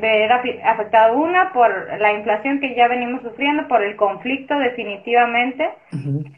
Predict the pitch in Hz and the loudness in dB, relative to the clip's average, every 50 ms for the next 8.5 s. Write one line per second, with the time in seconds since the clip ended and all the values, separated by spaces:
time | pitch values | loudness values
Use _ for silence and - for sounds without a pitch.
0 | _ _ _ _ - - 196 202 208 208 208 - - 214 214 214 214 220 220 220 | _ _ _ _ -6 0 2 2 2 0 -2 -4 0 4 6 6 6 6 6 4
1 | 214 214 214 233 233 - - 294 330 - 302 294 - - 269 - 262 240 247 240 | 2 2 2 0 0 0 2 0 2 2 0 -6 -4 -4 -4 -2 -2 -2 -2 0
2 | 269 269 294 302 320 330 330 311 269 - 233 233 240 233 - - _ _ _ _ | 2 2 2 2 2 0 0 -2 -2 -2 0 0 0 0 -4 -6 _ _ _ _
3 | _ _ _ _ _ _ _ _ _ _ _ - 254 226 220 233 220 202 202 202 | _ _ _ _ _ _ _ _ _ _ _ -4 -2 -2 -2 0 0 0 -2 -2
4 | 202 - 240 220 - - - - 233 240 - 240 254 247 254 285 277 240 - 247 | 0 2 2 2 2 0 0 2 2 4 4 2 2 2 2 2 2 4 4 4
5 | 247 247 262 254 285 277 262 226 226 220 - - 277 - 247 247 233 233 240 233 | 2 2 0 -2 0 0 2 2 2 2 2 -2 -2 0 0 0 0 -2 -4 -2
6 | - 262 247 247 247 262 247 240 247 247 247 226 202 214 226 220 220 214 220 226 | -2 -2 -2 -2 -2 -2 -2 -4 -4 -2 0 0 0 0 -2 -6 -10 -10 -8 -8
7 | 214 214 214 - 214 208 - 214 214 - - 277 269 202 180 - - _ - - | -8 -8 -6 -6 -6 -6 -4 -6 -6 -2 0 2 2 2 0 -2 -6 _ -20 -16
8 | 247 - - _ _ - 165 135 - | -16 -16 -16 _ _ -10 -8 -2 0